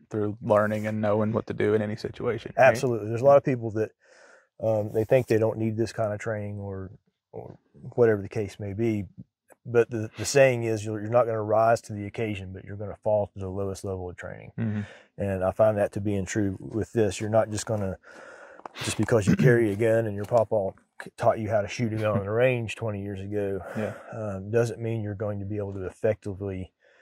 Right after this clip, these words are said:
Speaker 2: employ that gun to save your life in a very high stress situation, especially in a dynamic situation out in public when there's a lot of people around.
Speaker 1: Sure.
Speaker 2: Because it's, it's not just you and the person you're dealing with, but it's everyone else that's in that area as well.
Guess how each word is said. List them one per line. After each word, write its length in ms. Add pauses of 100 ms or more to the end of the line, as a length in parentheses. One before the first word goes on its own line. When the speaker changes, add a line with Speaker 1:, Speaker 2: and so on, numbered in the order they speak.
(400)
Speaker 2:
employ 520
that 280
gun 460
to 160
save 340
your 120
life 360
in 120
a 100
very 400
high 280
stress 420
situation, 800
especially 540 (760)
in 140
a 80
dynamic 500
situation 600
out 140
in 60
public 360
when 80
there's 140
a 40
lot 160
of 80
people 340
around. 220
Speaker 1:
Sure. 260
Speaker 2:
Because 320
it's, 200
it's 240
not 200
just 320 (640)
you 260
and 140
the 60
person 340
you're 140
dealing 340
with, 220
but 100
it's 220
everyone 400
else 220
that's 200
in 120
that 200
area 260
as 120
well. 280